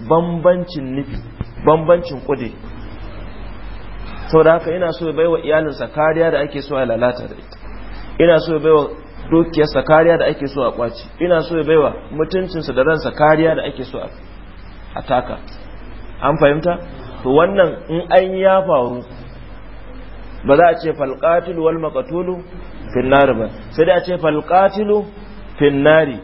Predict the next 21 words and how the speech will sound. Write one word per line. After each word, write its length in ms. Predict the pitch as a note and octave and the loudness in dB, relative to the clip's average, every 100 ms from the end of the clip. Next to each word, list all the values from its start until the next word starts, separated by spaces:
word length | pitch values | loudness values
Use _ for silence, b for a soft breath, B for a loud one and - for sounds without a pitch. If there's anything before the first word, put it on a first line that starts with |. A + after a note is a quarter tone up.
| - - - | -14 -16 0
wal 260 | C3 F3 G3+ | 4 4 4
maqtulu 720 | F#3+ D#3+ D#3 F#3+ G#3+ G#3+ G#3 - - - - | 0 0 -2 2 2 2 -2 -8 -16 -10 0
fil 160 | E3 D#3+ | 2 4
jannati", 480 | D#3 C3 B2 A#2+ - - | 2 2 -2 -4 -10 -8
insha 300 | C#3+ D#3 D3 | -4 2 4
Allah. 320 | C3+ A#2 A2+ G#2 - - - - - - - - - - - - - - - - - - | 2 0 -4 -6 -14 -16 -16 -14 -14 -14 -14 -14 -14 -16 -16 -16 -16 -16 -16 -16 -6 0
An 160 | D3+ | 2
gane 300 | E3 E3+ D#3+ | 4 4 2
ko? 200 | C#3+ D#3+ G3+ - - - - - - - - | -2 -6 -8 -14 -14 -14 -14 -16 -18 -16 2
Dan 160 | - F#3+ | 4 6
manzo 240 | F3+ D#3+ | 4 6
ya 160 | F3+ F3+ | 4 4
ce, 180 | F3+ F3 | 2 0
"Wanda 420 | E3 G#3 A#3+ G#3 | 4 4 2 -2
aka 200 | F#3+ F#3+ F#3+ | -2 -2 -8
kashe 160 | E3+ D#3+ | -8 -6
saboda 420 | F#3 F3 F3 D3 | -6 -2 -2 -2
dukiyarsa, 600 | E3+ F#3 - E3 F3+ E3 | -2 -4 -4 -6 -4 -6
fa 80 | C#3 | -6
huwa 220 | C#3 D3 | -4 -6
shahid." 320 | C3+ A2+ G#2+ | -6 -10 -14